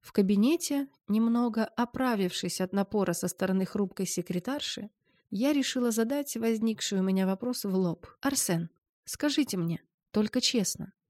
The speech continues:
у вас с Ирой?" "Нет, нет и ещё раз нет", перебил меня Кичаян. Мы не любовники.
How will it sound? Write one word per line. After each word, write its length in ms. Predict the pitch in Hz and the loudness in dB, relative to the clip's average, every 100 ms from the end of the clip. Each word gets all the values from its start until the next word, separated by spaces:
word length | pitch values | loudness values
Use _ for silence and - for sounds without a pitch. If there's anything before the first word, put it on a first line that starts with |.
| _ _ _ _ | _ _ _ _
у 80 | 233 | 0
вас 260 | 254 277 - | 2 4 2
с 120 | - | 4
Ирой?" 340 | 277 262 262 - _ _ - | 4 4 2 -4 _ _ 2
"Нет, 560 | 196 202 220 - - _ - | 6 8 6 4 -10 _ 0
нет 560 | 196 196 220 285 - _ | 4 6 6 4 -4 _
и 80 | 220 | 2
ещё 300 | 202 - 240 | 2 6 6
раз 240 | 269 - | 6 2
нет", 340 | 175 170 - - _ _ _ _ | 2 0 0 -10 _ _ _ _
перебил 400 | - 190 180 262 | -2 0 2 2
меня 300 | 262 190 180 | 2 2 2
Кичаян. 600 | 185 - 208 196 180 165 - _ _ _ _ - | -2 -4 -2 0 0 -2 -6 _ _ _ _ 0
Мы 220 | 196 302 | 4 6
не 120 | 311 | 6
любовники. 680 | 262 185 180 180 180 - 180 | 6 6 4 4 0 -2 -6